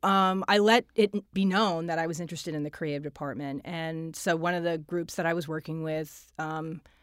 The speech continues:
had a junior position open. And then they said, "We can't technically reduce your salary, but we can really take that window office away. Are you interested?" And I said, "Absolutely." So I moved into the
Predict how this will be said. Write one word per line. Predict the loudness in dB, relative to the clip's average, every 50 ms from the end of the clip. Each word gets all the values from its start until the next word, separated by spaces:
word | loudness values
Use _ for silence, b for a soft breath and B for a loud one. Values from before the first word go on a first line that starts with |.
| _ _ _
had | -4 0 0 2 2
a | 2 2 0
junior | 0 0 0 0 0 0 -2
position | -2 -2 -2 0 -2 -2 -2 -4 -6 -6
open. | -8 -8 -10 -12 -12 -12 -12 -10
And | -8 -6
then | -6 -6
they | -6 -6
said, | -6 -4 -2 -2 -2 -4 -6 -12 -16 -18 -16 -12 -10 -6
"We | -4 -4
can't | -4 -6 -6 -6 -4 -4 -4 -6
technically | -8 -10 -6 -6 -6 -6 -4 -2 -2 0 0 -2 -4 -6 -8
reduce | -6 -4 -2 -2 -4 -4 -4
your | -6
salary, | -4 -2 0 0 0 2 2 0 0
but | 0 -2 -2
we | -4 -4
can | -6 -6 -6 -6 -6 0 4
really | 6 6 6 6 2 0
take | -2 -4 -4 -4
that | -4 -4 -2 -2
window | 0 0 0 4 6 8
office | 8 8 8 6 4 2 2
away. | 2 2 2 2 0 0 -2 -4 B B B B B B
Are | 12 12
you | 12 12 12
interested?" | 12 12 12 12 10 6 6 6 4 2 0 2 2 0
And | -2 -2
I | -4 -4
said, | -4 -4 -6 -4
"Absolutely." | -2 -2 -2 -2 -2 -4 -4 -2 -2 -2 -4 -4 -6 -6 -8
So | -8 -8 -6
I | -6 -6
moved | -6 -6 -6 -6 -6 -6
into | -8 -8 -8 -8 -8
the | -8 -10 -12